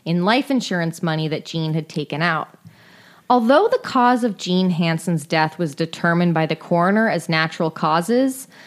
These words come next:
and the police had closed the case, the two patrol officers who had arrived on the scene that morning,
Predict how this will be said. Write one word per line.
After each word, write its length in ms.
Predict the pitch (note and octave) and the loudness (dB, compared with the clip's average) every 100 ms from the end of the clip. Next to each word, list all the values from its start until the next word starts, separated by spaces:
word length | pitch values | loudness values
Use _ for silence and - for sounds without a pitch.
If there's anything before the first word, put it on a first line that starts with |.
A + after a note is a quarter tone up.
| - G3+ | -6 2
and 120 | A3+ | 2
the 60 | |
police 400 | A3 B3+ G#3 A3+ | 2 2 2 0
had 180 | D#4 G3 | 0 -2
closed 380 | - F3 E3+ E3+ | 0 2 2 0
the 80 | E3+ | -6
case, 580 | - D#3+ G#3+ C4+ - - _ - | -2 -2 -2 -4 -10 -16 _ -4
the 100 | D4 | 0
two 220 | F4 G4+ | 2 2
patrol 500 | G4 - - G#3+ G3+ | 0 -4 2 4 4
officers 720 | D#3 F3+ F#3 - G3 G3 F#3+ | 4 2 -2 -4 0 0 0
who 100 | G3 | 0
had 80 | F3 | 0
arrived 560 | D#3+ G#3+ C4 C#4+ A3 | 2 2 4 2 2
on 120 | G#3+ | 0
the 60 | G#3 | 0
scene 360 | F#3+ G3+ F#3 F3+ | 0 0 2 2
that 160 | F3 | 0
morning, 600 | E3 E3 E3 D#3+ D#3+ D#3+ | 0 0 0 -2 -2 -4